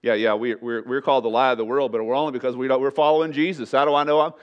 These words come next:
how do I know we're the light of the world? Because we're with the light of the world. We're following him. We represent him. That's our job. He didn't just bring light, he was light. And Jesus,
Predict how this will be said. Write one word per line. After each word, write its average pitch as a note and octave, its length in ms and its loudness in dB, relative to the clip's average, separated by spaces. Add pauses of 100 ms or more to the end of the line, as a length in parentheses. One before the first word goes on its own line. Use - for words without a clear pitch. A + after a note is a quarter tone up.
(240)
how E3+ 120 6
do F#3+ 120 4
I F3+ 100 6
know F#3+ 140 2
we're F#3+ 80 0
the E3+ 80 6
light E3+ 180 4
of F#3 60 4
the F3+ 60 0
world? G3+ 120 2
Because E3 240 2
we're F#3+ 120 2
with D#4+ 200 2
the D#4+ 80 -2
light A3+ 200 8
of F#3 40 6
the F3 80 2
world. D3+ 320 4 (920)
We're C3+ 80 -8
following A3+ 460 4
him. C#4 260 2
We G3 100 0
represent G#3 520 2
him. A#3 320 -2
That's D#3 200 0
our F3+ 100 -2
job. E3+ 420 0 (1120)
He C3+ 80 -8
didn't E3 140 -10
just E3 200 -4
bring D#3+ 240 0
light, E3 220 4
he D#3 60 -2
was D3+ 420 2
light. A2+ 240 2
And A2 180 -10
Jesus, D#3 680 -4